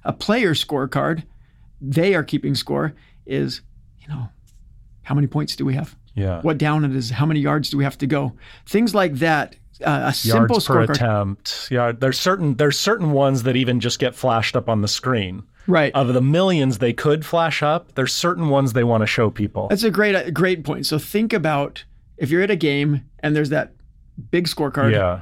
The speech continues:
Speaker 1: it probably has, the scoreboard has two or three key
Speaker 2: Yeah.
Speaker 1: measures. That's a good players type scorecard.
Speaker 2: Yeah.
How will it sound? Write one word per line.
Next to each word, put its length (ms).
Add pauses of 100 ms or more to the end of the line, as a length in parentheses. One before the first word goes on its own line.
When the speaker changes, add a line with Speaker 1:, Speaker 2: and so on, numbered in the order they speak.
Speaker 1:
it 160
probably 400
has, 240
the 80
scoreboard 320
has 300 (120)
two 180
or 100
three 260
key 440 (100)
Speaker 2:
Yeah. 280 (120)
Speaker 1:
measures. 540 (220)
That's 240
a 60
good 400
players 420
type 200
scorecard. 640
Speaker 2:
Yeah. 280